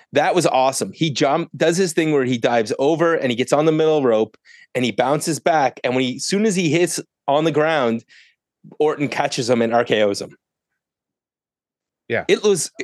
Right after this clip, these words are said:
Speaker 2: No, it was good.
Speaker 1: It was a great R K O finish. You knew
Speaker 2: Yeah.
Speaker 1: what you were getting from this. Sammy is not one of the push guys going into Mania, unfortunately, and, uh, Orton is. So Orton and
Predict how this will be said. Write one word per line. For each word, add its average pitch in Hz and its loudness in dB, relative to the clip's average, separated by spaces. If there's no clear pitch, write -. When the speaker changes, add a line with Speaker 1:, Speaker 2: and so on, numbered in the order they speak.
Speaker 2:
No, 208 2
it 202 -2
was 208 -6
good. 202 -2
Speaker 1:
It 156 0
was 190 2
a 233 2
great 165 0
R 165 2
K 165 0
O 151 2
finish. 143 0
You 151 0
knew 180 2
Speaker 2:
Yeah. 220 0
Speaker 1:
what 185 2
you 147 2
were 135 4
getting 123 0
from 107 0
this. 104 0
Sammy 180 2
is 147 0
not 139 0
one 156 2
of 143 0
the 139 2
push - -2
guys 123 2
going 117 2
into 107 -2
Mania, 143 2
unfortunately, 120 0
and, 113 -2
uh, 110 2
Orton 131 2
is. 131 0
So 123 0
Orton 170 2
and 120 2